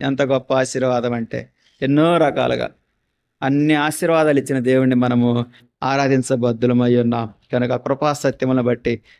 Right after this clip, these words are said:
దేవుని ఆరాధిద్దాం. వాస్తవానికి ఎంత శిక్ష అనుభవించాలి, మనం కాళ్ళ చేతుల్లో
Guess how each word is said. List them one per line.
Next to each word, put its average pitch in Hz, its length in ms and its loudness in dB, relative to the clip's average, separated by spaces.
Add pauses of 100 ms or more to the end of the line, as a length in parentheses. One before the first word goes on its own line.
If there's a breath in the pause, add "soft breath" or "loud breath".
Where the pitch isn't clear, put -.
(140 soft breath)
దేవుని 131 260 2
ఆరాధిద్దాం. 131 500 0
వాస్తవానికి 135 560 -2
ఎంత 156 280 0
శిక్ష - 320 -4
అనుభవించాలి, 131 580 -2 (440 soft breath)
మనం 139 180 0
కాళ్ళ 147 440 0
చేతుల్లో 131 460 2